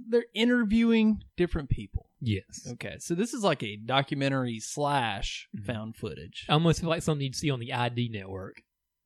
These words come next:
Speaker 1: Oh, yeah.
Speaker 2: Yeah.
Speaker 1: Yeah. So they're interviewing different people. There's news footage. Something has, has gone down at this haunted house. We don't know what, though.
Speaker 2: In two thousand and nine.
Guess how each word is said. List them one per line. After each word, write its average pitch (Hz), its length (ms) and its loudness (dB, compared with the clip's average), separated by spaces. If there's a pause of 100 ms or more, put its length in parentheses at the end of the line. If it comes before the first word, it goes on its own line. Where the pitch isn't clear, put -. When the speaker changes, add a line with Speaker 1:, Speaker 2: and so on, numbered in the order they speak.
(160)
Speaker 1:
Oh, 302 240 -4
yeah. 262 200 2 (280)
Speaker 2:
Yeah. 113 200 -2 (280)
Speaker 1:
Yeah. 208 220 2 (540)
So 185 180 2
they're 156 280 4
interviewing 180 640 4
different 160 380 0
people. 165 920 6
There's 135 320 8
news 160 440 6
footage. 160 1000 0 (200)
Something 165 580 -4
has, 127 460 -2 (260)
has 110 260 -12
gone 165 400 2
down 156 400 4
at 135 120 0
this 147 180 -4
haunted 135 360 0
house. 123 380 -8
We 131 100 -6
don't 247 240 -4
know 233 160 0
what, 196 340 2
though. 147 320 2 (140)
Speaker 2:
In 107 220 -2
two 143 160 2
thousand 143 340 0
and 107 220 -4
nine. 107 420 -4